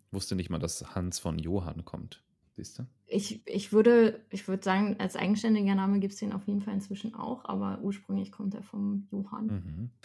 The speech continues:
Speaker 1: Ja, spannend. Also doch auf jeden Fall auch ganz anders, als ich es in Erinnerung hatte. Also da waren so ein paar Elemente, die ich, äh, durchaus vergessen habe. Zum Beispiel, dass, d-, dass der erste Versuch, die Kinder umzubringen, erstmal in die Hose geht, war mir nicht mehr so geläufig.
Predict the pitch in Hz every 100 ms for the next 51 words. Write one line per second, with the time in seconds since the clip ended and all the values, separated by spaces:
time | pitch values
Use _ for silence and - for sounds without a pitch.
0 | - - 107 185 117 95 - 135 190 123
1 | 110 110 120 147 165 160 156 165 165 143
2 | - 120 - 123 151 143 110 117 123 -
3 | 127 135 135 127 160 175 95 135 104 127
4 | - 104 90 147 165 151 113 110 110 113
5 | 123 127 123 120 - 143 131 143 131 120
6 | 123 123 - 123 117 120 123 127 - 117
7 | 127 120 90 90 101 98 107 - 107 -
8 | - - - _ - 113 - 117 110 -
9 | 101 110 123 117 110 117 113 123 127 113
10 | 120 - 117 117 107 107 110 104 110 110
11 | 104 123 135 85 85 110 110 101 101 98
12 | - 95 92 92 87 90 139 147